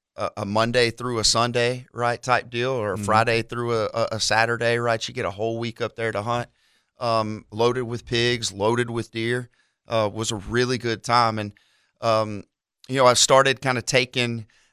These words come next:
Speaker 1: that approach a-, and, like, okay, if I can bow hunt here, and, and disclaimer, like, when it,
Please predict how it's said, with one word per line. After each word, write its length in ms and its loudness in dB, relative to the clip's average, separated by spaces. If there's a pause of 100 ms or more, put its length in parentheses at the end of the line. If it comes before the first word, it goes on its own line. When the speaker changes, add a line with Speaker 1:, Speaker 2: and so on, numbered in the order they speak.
Speaker 1:
that 240 2
approach 480 2
a-, 260 -6
and, 140 -6
like, 220 0
okay, 400 2 (280)
if 120 -4
I 80 4
can 140 -4
bow 260 4
hunt 260 -2
here, 460 -2
and, 200 0
and 220 -2 (540)
disclaimer, 720 2
like, 260 0
when 120 -4
it, 180 -6